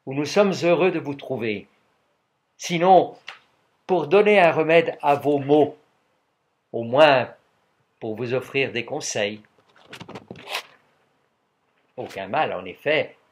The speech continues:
ne peut, tant que la vie dure, arriver à cette extrémité que celui qui l'éprouve ne veuille pas même écouter l'avis qui lui est offert avec bonne intention.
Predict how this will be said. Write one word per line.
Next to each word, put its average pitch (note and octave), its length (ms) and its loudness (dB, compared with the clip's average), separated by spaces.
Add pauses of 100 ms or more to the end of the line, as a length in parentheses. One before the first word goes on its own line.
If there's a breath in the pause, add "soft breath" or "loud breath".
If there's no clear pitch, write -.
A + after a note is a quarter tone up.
(180)
ne A2 120 -10
peut, C#3+ 280 -2
tant D#3+ 240 4
que - 140 -10
la A2+ 120 -4
vie A2 200 -12
dure, D3 380 -6 (280 loud breath)
arriver A#2+ 480 -4
à B2+ 80 -2
cette A#2+ 220 -10
extrémité A2+ 680 -8
que D3 120 -16
celui B2+ 420 -10
qui G#2+ 220 -20
l'éprouve B2 680 -8 (480 soft breath)
ne C3 160 -6
veuille C#3+ 340 2
pas - 280 0
même C3+ 300 2
écouter C3 400 -4
l'avis C3 520 -4 (220 loud breath)
qui C#3+ 160 -10
lui A#2 120 -4
est - 120 -4
offert F3+ 400 0
avec A2 240 -10
bonne D#3+ 160 6
intention. C#3 640 -2